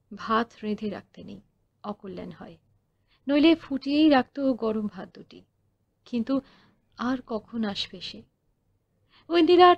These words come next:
থাকতে না পেরে গণেশের কাছে গিয়ে কেঁদে পড়ল। গণেশ অনেক বাঁকা এবং কটু কথা শোনালো, কিন্তু বেরিয়েও পড়ল একটা ছেলেকে ডেকে আলো এবং লাঠি নিয়ে। তাতেও খবর বিশেষ পাওয়া গেল না।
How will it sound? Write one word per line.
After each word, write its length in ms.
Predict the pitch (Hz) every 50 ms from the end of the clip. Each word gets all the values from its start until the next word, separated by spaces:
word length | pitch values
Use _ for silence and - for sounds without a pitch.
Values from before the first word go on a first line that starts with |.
| -
থাকতে 360 | - - 269 269 - _ 311
না 160 | 294 277 277 269
পেরে 320 | - 302 294 302 302 269
গণেশের 460 | - 247 233 226 247 - - - 262
কাছে 280 | - 269 247 - - 247
গিয়ে 180 | 220 247 254
কেঁদে 320 | 233 - - 208 175 151 - - _
পড়ল। 220 | - 165 - - - _ _ _ _ _ _ _ _ _ _ _ 233 226
গণেশ 440 | 214 214 202 202 202 240 233 - 240
অনেক 320 | 233 220 233 262 269 - _ _ _ _ _ _ _ _ _
বাঁকা 440 | 214 220 226 220 220 - 240 247 254
এবং 320 | 247 233 214 226 233 240 233
কটু 280 | - 226 214 - 220 220
কথা 260 | - 214 208 - 214
শোনালো, 500 | 208 - - 214 208 214 226 240 233 214
কিন্তু 400 | 208 - - 220 208 - 240 233 233 _ _ _ _ _ _ _ 233
বেরিয়েও 460 | 233 269 269 269 285 294 320 330 330 - -
পড়ল 200 | 277 277 277 294
একটা 240 | 269 247 - -
ছেলেকে 460 | 240 - - - 220 214 214 - - 220
ডেকে 420 | 190 - 202 208 - 233 233 240 - _ _ _ _ _ _ -
আলো 300 | 226 220 214 214 240 240
এবং 320 | 233 220 202 214 208 202
লাঠি 380 | 190 185 185 - - - - 160
নিয়ে। 260 | - - - - 202 _ _ _ _ _ _ _ _ _ _ _ _ _ _ _ _ _ _ _ _ _ _ _ _
তাতেও 300 | 302 302 311 330 359 370
খবর 400 | - - - 277 262 262 311 247
বিশেষ 480 | 214 226 254 233 - - 269 254 -
পাওয়া 240 | - - 190 190 190
গেল 240 | 185 - - 180 -
না। 160 | - - -